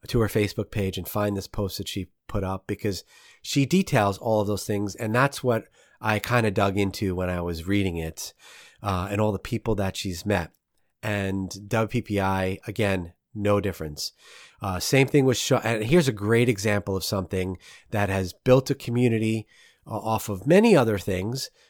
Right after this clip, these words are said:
but Sean Black and the A I B P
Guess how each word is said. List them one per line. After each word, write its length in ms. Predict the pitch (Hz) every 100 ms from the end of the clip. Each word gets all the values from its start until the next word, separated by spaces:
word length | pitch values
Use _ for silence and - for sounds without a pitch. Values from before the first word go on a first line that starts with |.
| _
but 140 | - -
Sean 340 | - 143 147
Black 380 | 131 123 117 -
and 140 | 107
the 140 | 110 104
A 160 | 117
I 140 | 113 107
B 260 | 95 110 104
P 580 | - 123 110 107 104